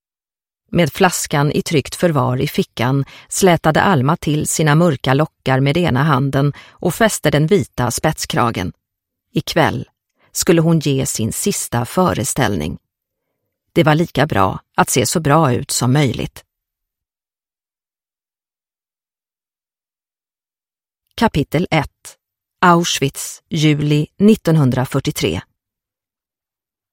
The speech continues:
Block tio låg tyst och het i den disiga eftermiddagsluften. Då och då gjorde en fångsjuksköterska sina makliga rundor i sökandet efter färska lik.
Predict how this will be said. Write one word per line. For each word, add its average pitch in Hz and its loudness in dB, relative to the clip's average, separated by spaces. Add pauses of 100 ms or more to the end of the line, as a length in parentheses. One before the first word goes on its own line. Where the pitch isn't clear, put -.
(340)
Block 165 2
tio 151 -2 (160)
låg 175 0
tyst - -2
och 175 0
het 127 -2
i - -2
den 151 2
disiga 131 0
eftermiddagsluften. - -4 (720)
Då 147 2
och 165 0
då 160 -2
gjorde 160 0
en 165 2
fångsjuksköterska 147 -2 (280)
sina 160 2
makliga 147 2
rundor 135 -2
i 175 0
sökandet 139 0
efter 131 -4
färska 143 -4
lik. - -6